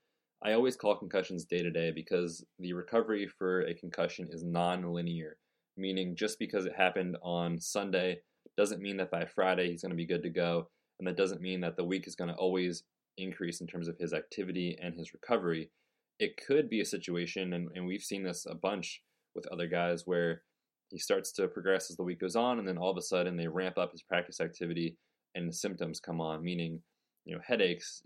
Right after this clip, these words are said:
dizziness, fatigue, that sort of thing. So, you know, truly day to day, this could be one that keeps him out, uh, for a week. It could keep him out for two weeks.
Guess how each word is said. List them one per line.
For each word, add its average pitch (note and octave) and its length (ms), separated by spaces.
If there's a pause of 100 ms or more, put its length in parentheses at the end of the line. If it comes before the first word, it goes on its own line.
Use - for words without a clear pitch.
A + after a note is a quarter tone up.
(120)
dizziness, F#2 600
fatigue, F2 600 (420)
that G2+ 180
sort - 160
of F2 100
thing. D#2 240
So, F2+ 400 (400)
you G#2 80
know, G2 120
truly A#2+ 380
day G#2+ 160
to G#2+ 80
day, G2+ 380
this F2+ 180
could F2+ 140
be F2 320 (400)
one F#2 220
that F2 100
keeps - 220
him F2+ 100
out, F2+ 280 (260)
uh, E2+ 240
for E2+ 140
a E2+ 60
week. C3 240
It F2+ 100
could - 100
keep F2+ 160
him E2+ 80
out E2 140
for - 80
two B2 160
weeks. B2+ 280